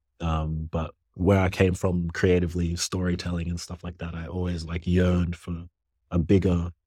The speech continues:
platform to just make something expansive, tell a bigger story. Um, and I guess just working my way through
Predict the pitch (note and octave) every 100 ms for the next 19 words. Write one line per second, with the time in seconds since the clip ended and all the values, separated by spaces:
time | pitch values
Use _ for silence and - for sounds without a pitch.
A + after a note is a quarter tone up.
0 | _ - G#2 - - F2+ F2 F2 E2+ F2
1 | - F2 F2 - F2 - E2+ E2 - F#2
2 | - F2 E2+ - F2 - _ _ _ _
3 | - F2+ E2 F2 E2+ - F2 F2 E2+ E2+
4 | - _ _ _ _ - D#2+ D#2+ D#2+ -
5 | _ _ _ _ F2+ E2+ E2 F2+ F#2 -
6 | - - E2 G2 F2+ F2+ F2 F2 F2 E2+
7 | - F2+ F2 E2+